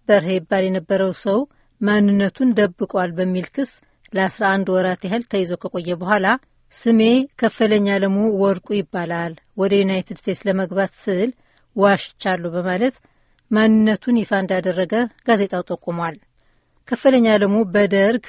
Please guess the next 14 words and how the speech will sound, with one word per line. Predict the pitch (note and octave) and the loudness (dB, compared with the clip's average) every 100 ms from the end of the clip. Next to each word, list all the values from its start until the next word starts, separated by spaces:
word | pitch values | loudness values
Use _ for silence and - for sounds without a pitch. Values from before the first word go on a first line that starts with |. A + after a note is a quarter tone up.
| - | -2
አገዛዝ | G3+ E3 F#3+ F3+ F3+ E3 | -2 0 -4 -2 -4 -4
ወቅት | F3 A3 - _ _ _ _ | -4 -4 -10 _ _ _ _
አዲስ | G3+ F3+ - | -4 -2 0
አበባ | G#3 G3 G#3 | 0 4 2
ውስጥ | A#3 | 2
በከፍተኛ | G#3 A3 - G#3 F#3+ | -2 -2 -2 -4 -4
አስራ | F#3 G3+ | -4 -4
አምስት | F#3+ F#3 G3+ | -4 -4 -8
እስር | - G3 | -8 -2
ቤት | A#3+ B3 _ _ _ _ | -2 -2 _ _ _ _
ብዙ | F3 F#3+ F#3+ B3+ C#4 | -6 -4 -2 -2 -2
ሰው | - F#3+ | 0 0
የፈጀና | F#3 - E3+ - G3 F#3 F#3+ B3+ | 0 -2 -6 -4 -2 0 -2 -2
ያሰቃየ | G#3+ F#3 - G3 F3+ F3 | -2 -4 -4 -6 -4 -4